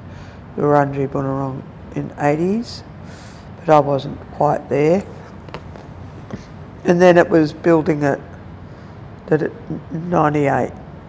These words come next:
when we put, we were being challenged on the, my, on the land use agreement under native title.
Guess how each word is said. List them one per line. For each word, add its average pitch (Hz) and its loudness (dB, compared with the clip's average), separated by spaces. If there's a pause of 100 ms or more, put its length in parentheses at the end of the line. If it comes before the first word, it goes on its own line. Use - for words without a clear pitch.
(120)
when 165 0
we 156 2
put, 156 -4 (840)
we 165 4
were 156 8
being 151 6
challenged 139 -4
on 151 -4
the, 151 -4 (140)
my, 151 2 (600)
on 170 2
the 165 0
land 151 -2
use 160 -4
agreement 156 -2 (360)
under 160 -2
native 156 -2
title. 151 -4